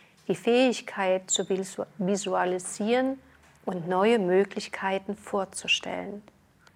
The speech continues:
Muscatella-Salbei lehrt den Geist, seine von Gott gegebenen Begabungen am besten einzusetzen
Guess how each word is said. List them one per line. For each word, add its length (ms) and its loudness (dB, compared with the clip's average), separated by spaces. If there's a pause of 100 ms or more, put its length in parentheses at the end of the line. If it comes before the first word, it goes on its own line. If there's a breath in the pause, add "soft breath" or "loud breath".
(520 soft breath)
Muscatella-Salbei 1040 4
lehrt 340 2
den 200 -2
Geist, 500 4
seine 300 0
von 320 -8
Gott 320 0
gegebenen 540 0
Begabungen 720 2
am 200 -2
besten 400 -4
einzusetzen 1080 -6